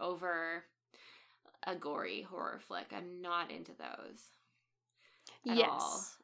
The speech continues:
Speaker 2: I
Speaker 1: Um,
Speaker 2: agree.
Speaker 1: so I guess I have, like, mild interest in paranormal, paranormal stuff.
Speaker 2: Yeah.
Speaker 1: I think I believe in ghosts.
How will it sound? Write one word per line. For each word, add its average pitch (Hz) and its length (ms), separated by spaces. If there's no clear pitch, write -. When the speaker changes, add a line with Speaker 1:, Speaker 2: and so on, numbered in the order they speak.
Speaker 2:
I 214 320
Speaker 1:
Um, - 60
Speaker 2:
agree. - 300
Speaker 1:
so 233 560
I 214 80
guess 233 280
I 226 40
have, 208 240
like, 180 220
mild 196 480
interest 208 480
in 196 240
paranormal, 196 460
paranormal 208 540
stuff. 233 320
Speaker 2:
Yeah. 320 320
Speaker 1:
I 220 100
think 220 260
I 262 80
believe 180 320
in - 160
ghosts. - 580